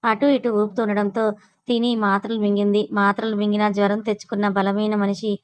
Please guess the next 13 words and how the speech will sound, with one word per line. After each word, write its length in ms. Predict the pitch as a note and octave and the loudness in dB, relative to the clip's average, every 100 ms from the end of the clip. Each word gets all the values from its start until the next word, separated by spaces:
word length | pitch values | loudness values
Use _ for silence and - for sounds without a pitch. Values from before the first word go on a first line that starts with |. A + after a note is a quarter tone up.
| _ _ - | _ _ -4
మన 160 | A3+ A3 G#3+ | -2 -2 -4
పదమేనేమో. 640 | - G3+ G#3+ A3+ G#3+ G#3 G#3 G#3 - _ - | 0 0 2 0 0 0 0 -4 -14 _ -2
అవి 180 | A3 A3+ | 0 2
అలా 180 | G#3 G#3 | 2 4
వేసుకుంది. 500 | G3+ G#3 - A3 A#3+ A#3 | 2 0 -2 -4 -4 -2
వణుకు, 300 | G#3+ G#3+ A#3+ | -2 0 -2
నొప్పులు, 360 | A3 G#3 A3 | -2 -2 0
నీరసం. 420 | G#3+ G3+ G3+ A3+ G#3+ | 0 0 -2 -4 -4
దాని 220 | - G#3+ G#3+ | -2 -2 -2
వెనకనే 380 | G3 G3+ A#3 A3+ | -4 -2 -4 -4
పది 200 | G#3 G3 | -2 0
నిమిషాల్లో 480 | G3+ G#3 A3 G#3+ G#3 | -2 -2 -2 0 0
అన్నీ 300 | G3 G#3 | 0 0